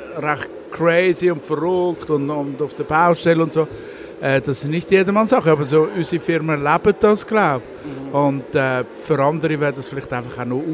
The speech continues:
Speaker 1: aufgesetzt und wird, wird nicht echt wirken.
Speaker 2: Mhm.
Speaker 1: Aber ich kann sicher schauen.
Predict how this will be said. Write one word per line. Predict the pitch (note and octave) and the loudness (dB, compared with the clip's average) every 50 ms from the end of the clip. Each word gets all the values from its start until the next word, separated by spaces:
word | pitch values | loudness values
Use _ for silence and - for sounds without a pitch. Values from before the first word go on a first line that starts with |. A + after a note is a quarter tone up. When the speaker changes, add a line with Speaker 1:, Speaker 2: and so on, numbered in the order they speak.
| F#3 | -6
Speaker 1:
aufgesetzt | G3 - - - - G3 F#3+ D3 A#2 G#2+ - - - - D3 | -6 -8 -8 -4 0 4 4 4 4 2 -4 -10 -8 -4 -4
und | C#3 B2+ - - - - - - - - | -4 -6 -6 -14 -16 -18 -18 -16 -14 -10
wird, | D3+ C#3+ D3+ C#3+ - - - C3+ | -4 -2 -2 -2 -4 -6 -8 -6
wird | C3+ C#3 - | -6 -6 -4
nicht | C#3+ D3 D3+ - | -4 -4 -2 0
echt | E3 D#3+ E3+ D#3+ - - - | 0 0 0 -2 -6 -6 0
wirken. | F3+ F3+ E3+ D#3 C3+ - - - C3 A2 | 2 4 4 4 2 0 -4 -6 -6 -8
Speaker 2:
Mhm. | - - - - - - - - C#3 C3 B2 | -8 -10 -14 -16 -16 -14 -14 -12 -8 -4 -2
Speaker 1:
Aber | C3+ B2+ E3+ | 0 4 4
ich | A#3 C#4+ - - | 4 4 2 -4
kann | - C#3 B2 | -2 -2 0
sicher | - C#3 C3+ - F3+ F#3 | 0 0 0 0 2 4
schauen. | G3 A3 G3+ F3 D#3+ D3 D3+ D#3 | 6 8 8 8 6 6 2 -2